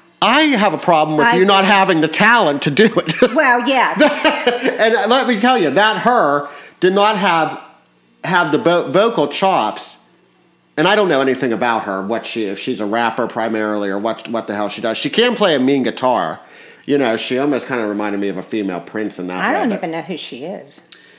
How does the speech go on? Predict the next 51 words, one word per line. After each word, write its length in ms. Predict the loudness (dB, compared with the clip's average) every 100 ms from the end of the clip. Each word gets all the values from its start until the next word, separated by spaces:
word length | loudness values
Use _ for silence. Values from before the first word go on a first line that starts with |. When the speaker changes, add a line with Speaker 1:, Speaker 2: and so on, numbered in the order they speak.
| -20 -16
Speaker 1:
Well, 220 | -8 -4
you, 240 | -2 -2
you 180 | -2 -2
wouldn't. 480 | -2 -4 -6 -10 -8
She's 200 | -6 -4
kinda, 240 | -2 -2 -2
like, 520 | -4 -8 -14 -18 -14
pointless, 520 | -10 -10 -10 -12 -8
really. 280 | -8 -8 -8
Speaker 2:
So 200 | -6 -2
they 140 | 0
Speaker 1:
But 100 | 0 0
Speaker 2:
just 220 | -4 -6
pulled 320 | -4 -2 -2
her 220 | -6 -4 -2
Speaker 1:
so 100 | 0
they 140 | 0
Speaker 2:
out. 40 | 0
Speaker 1:
just 220 | -4 -4
pulled 300 | -2 -2 0
her 180 | 0 0
out 240 | 0 0
and 80 | 0
they 100 | -2
stuck 280 | -2 -4 -2
her 140 | -2
in 80 | 0
that 160 | -2 -4
part, 280 | -4 -4
and 120 | -4 -4
she 220 | -4 -4
did 220 | -2 0
not 200 | 0 -2
have 340 | -2 -2 -2 -2
the 80 |
vocal 420 | -2 -2 -2 -4 -6
chops. 380 | -2 -2 -2 -4
Says 140 | -2
that's 180 | 0 0
a 60 |
vocally 540 | 0 2 2 2 0 0
demanding 440 | -2 -2 -2 -4
part, 200 | -6 -8
and 80 | -8
she 100 | -10
did 120 | -6
not 240 | -2 -2 0
have 240 | -2 -4
the 60 | -4
vocal 380 | -4 -4 -4 -8
chops 480 | -6 -6 -6 -8